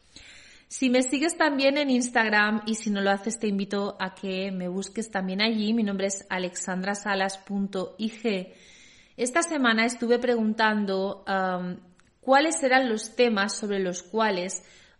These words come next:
te apetecía conocer más o te apetecía que profundizásemos en este encuentro semanal en nuestro podcast. El noventa por ciento de las personas que contestaron me dijeron que querían, les interesaba conocer formas para mejorar la conexión con el yo superior.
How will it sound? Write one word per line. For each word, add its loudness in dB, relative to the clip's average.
te 4
apetecía 2
conocer -2
más 0
o -6
te -2
apetecía -4
que -6
profundizásemos -6
en -6
este -8
encuentro -6
semanal -8
en -4
nuestro -8
podcast. -16
El 4
noventa 4
por 2
ciento -2
de 6
las 6
personas 0
que 0
contestaron 0
me 0
dijeron -2
que -4
querían, 0
les -8
interesaba -2
conocer -6
formas -4
para 0
mejorar 0
la -2
conexión -4
con -6
el -6
yo -6
superior. -12